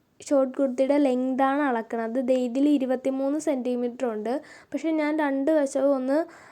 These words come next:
ഈക്വൽ ആക്കി എടുക്കാൻ വേണ്ടി രണ്ട് മോൾ വശത്തു നിന്നും താഴത്തെ വശത്തു നിന്നും അര സെന്റിമീറ്റർ വീതം കട്ട് ചെയ്ത് കളഞ്ഞിട്ടുണ്ട്. പിന്നെ ദേ നമ്മൾ ഈ ഒരു ഷോൾഡർ ആയിട്ട് എടുക്കണത് ആറ് ഇഞ്ചാണ്. ആറ്, ആ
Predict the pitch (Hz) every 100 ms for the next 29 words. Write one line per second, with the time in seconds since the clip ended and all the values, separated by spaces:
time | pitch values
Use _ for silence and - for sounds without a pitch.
0 | - - 285 285 330 311 285 302 277 269
1 | 262 254 247 294 294 254 247 302 320 -
2 | 254 262 269 294 294 277 262 269 285 302
3 | 262 247 262 269 311 294 254 247 262 247
4 | 302 370 - 262 262 285 262 254 254 254
5 | 254 247 285 285 262 - 269 254 294 294
6 | 302 294 285 262 214 190 185 - _ -
7 | - _ 302 285 311 285 277 285 - 269
8 | 269 277 269 294 277 269 294 - _ _
9 | _ _ _ - - 285 269 277 285 302
10 | 311 285 262 269 247 233 233 226 240 -
11 | 285 285 294 277 233 214 202 247 - 247
12 | 247 269 277 247